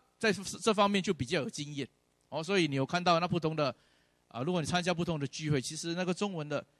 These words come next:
当然是最丰富的节，节目了。所以看到一个人怎么使用他的恩赐能力呢，去，去，去贡献。特别讲到文化基因，嗯，很多时候你看到一个国家，以前我在美国的时候，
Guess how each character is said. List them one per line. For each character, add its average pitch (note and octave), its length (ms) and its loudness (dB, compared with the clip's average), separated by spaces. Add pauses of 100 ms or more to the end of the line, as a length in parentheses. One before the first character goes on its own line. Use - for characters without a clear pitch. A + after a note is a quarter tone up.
(200)
当 E3+ 140 -2
然 D3 120 -2
是 D3+ 240 -4 (540)
最 F#3+ 160 -2
丰 F3 180 -4
富 E3+ 180 -2
的 C3 100 -2
节， A#2+ 220 -8
节 A#2+ 240 -8
目 B2+ 180 -10
了。 G#2+ 100 -14 (520)
所 G#3 160 6
以 F3 180 4 (260)
看 B3+ 160 -2
到 A#3 120 6
一 B3+ 80 4
个 B3+ 120 6
人 F#3+ 140 6
怎 F3 120 -4
么 G3 260 2
使 D3 220 -4
用 G#3 140 4
他 G#3+ 220 4
的 F3+ 140 0 (100)
恩 A3+ 180 -2
赐 F#3 280 -4 (480)
能 C#3+ 200 -4
力 F3+ 140 0
呢， C3+ 260 -4 (200)
去， D#3+ 240 -2
去， D#3+ 380 -2 (180)
去 - 120 -8
贡 D#3 220 -4
献。 A#2+ 240 -6 (1700)
特 D#4 100 2
别 D4+ 100 0
讲 A#3 160 4
到 A#3+ 60 6
文 G3 200 4
化 G#3+ 140 6
基 G3+ 220 -4
因， G3 160 -6
嗯， B2+ 400 -4
很 C#3 100 -8
多 A3 120 2
时 F3+ 120 -4
候 F#3 240 2 (840)
你 C#3 100 -12
看 G3+ 140 -2
到 G#3 80 6
一 G3+ 40 6
个 F#3+ 120 2
国 C#3 200 0
家， C#3+ 360 -4
以 - 40 -20
前 F#3 160 -2
我 D3+ 120 -2
在 F3 120 -2
美 C#3+ 140 -4
国 A#3+ 160 -6
的 D3 80 -4
时 B2+ 140 -8
候， A#2 180 -6